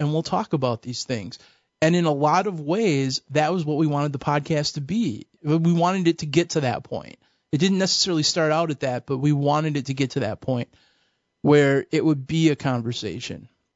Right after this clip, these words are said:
And I think our audience gets that too. I mean, two of my favorite, absolute favorite, uh, listener emails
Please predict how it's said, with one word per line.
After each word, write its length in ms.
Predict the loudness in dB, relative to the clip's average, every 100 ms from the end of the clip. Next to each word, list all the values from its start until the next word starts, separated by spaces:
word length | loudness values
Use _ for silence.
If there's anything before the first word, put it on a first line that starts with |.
| 2
And 120 | 2
I 100 | 2
think 260 | 2 2 2
our 260 | 2 0 -2
audience 580 | -4 -2 -2 -2 -4
gets 320 | -4 -4 -4 -4
that 280 | -4 -4
too. 340 | -6 2 2 2
I 80 | 2
mean, 380 | 2 2 2 -2 _ _ -6
two 200 | 2 2
of 100 | 4
my 200 | 2 2
favorite, 760 | -4 -2 2 2 0 -6 -8 -6
absolute 640 | -4 -2 -2 -2 0 -2 -4 _
favorite, 640 | 0 0 0 -2 -4 -10 -14 _ _ _ _ _ _ -2
uh, 560 | 2 2 0 -2 -4 -6 -8
listener 840 | 0 0 0 -2 0 0 0 -2 -6 -12 -14 -18 -4
emails 840 | 0 2 2 0 -4 -6 -6 -6